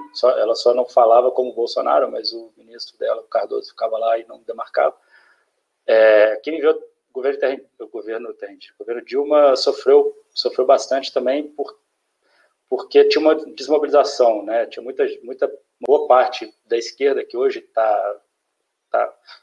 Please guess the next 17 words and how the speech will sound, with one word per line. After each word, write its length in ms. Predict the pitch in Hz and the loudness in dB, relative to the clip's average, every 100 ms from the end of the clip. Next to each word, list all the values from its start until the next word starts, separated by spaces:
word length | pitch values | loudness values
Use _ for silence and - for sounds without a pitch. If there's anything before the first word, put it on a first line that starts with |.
| _ _ | _ _
com 140 | - 110 | -12 -8
preocupação 380 | 110 - - 127 | -4 -2 -4 -6
muito 180 | 135 | -12
forte, 400 | - 123 - - | -2 2 2 -2
muito 460 | 110 123 127 113 107 | -12 -8 -8 -8 -8
genuína, 520 | 117 117 113 127 123 | -12 -12 -12 -10 -10
assim, 380 | 104 - 123 110 | -12 -14 -12 -8
com 80 | 113 | -6
as 80 | - | -6
questões 320 | - 113 113 | -4 -2 0
ambientais, 460 | 110 110 - 120 | 0 0 2 2
muita 180 | 123 123 | 2 -2
gente 240 | 117 117 113 | -2 -2 -2
acordando 540 | - 120 120 139 131 | 0 2 4 2 2
pra 160 | 123 113 | 2 2
esses 240 | - - | 0 -6
temas. 520 | - 117 139 143 - | -2 0 0 -2 -6